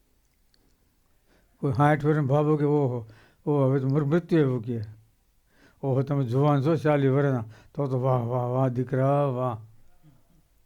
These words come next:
અને હવે તમે સાઠ વર્ષ થઈ, ભાભો થઈ ગયા, તો ઓલો કોથળામાં સમાય નહીં. કોથળો હેસો પડી જાય. બોલો. જોયું?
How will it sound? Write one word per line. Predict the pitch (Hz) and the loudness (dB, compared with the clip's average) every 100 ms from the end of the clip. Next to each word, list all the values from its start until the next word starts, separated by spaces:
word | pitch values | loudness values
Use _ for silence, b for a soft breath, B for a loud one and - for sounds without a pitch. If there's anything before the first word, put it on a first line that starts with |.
| _ _ _ _ _ _ _ _ B B B B B 165 | _ _ _ _ _ _ _ _ B B B B B -4
અને | 143 | -2
હવે | 151 | 0
તમે | 160 | 4
સાઠ | 160 190 175 | 4 4 4
વર્ષ | 180 160 | 2 4
થઈ, | 160 | 2
ભાભો | 139 175 175 | 2 2 2
થઈ | 151 160 | 2 2
ગયા, | 143 131 B B | 2 0 B B
તો | - | -2
ઓલો | 180 | -2
કોથળામાં | 175 190 185 190 175 147 | 0 -2 2 2 2 2
સમાય | 147 139 | 2 0
નહીં. | 113 113 110 - _ _ _ _ _ _ _ _ _ _ _ _ _ _ _ | -2 -6 -10 -20 _ _ _ _ _ _ _ _ _ _ _ _ _ _ _
કોથળો | - 190 196 185 | -2 -2 4 4
હેસો | 165 147 151 | 4 4 2
પડી | 139 123 | 2 0
જાય. | 110 107 - - _ _ _ _ _ _ _ _ _ _ _ _ _ _ _ 175 | -2 -6 -10 -20 _ _ _ _ _ _ _ _ _ _ _ _ _ _ _ -4
બોલો. | 139 117 110 - _ _ _ _ _ _ _ _ _ _ _ _ _ _ _ _ _ _ - | -4 -4 -8 -16 _ _ _ _ _ _ _ _ _ _ _ _ _ _ _ _ _ _ -12
જોયું? | 139 151 | -8 -6